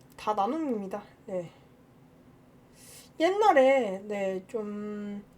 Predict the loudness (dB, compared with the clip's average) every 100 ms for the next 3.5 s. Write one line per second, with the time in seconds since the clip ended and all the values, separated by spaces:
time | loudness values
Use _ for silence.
0 | -18 -4 6 8 8 4 0 -2 -4 -4
1 | -6 0 2 0 -4 -6 -4 -2 0 0
2 | -2 -6 -4 -6 -4 -2 -2 -2 -4 -8
3 | -8 -8 -10 -10 -12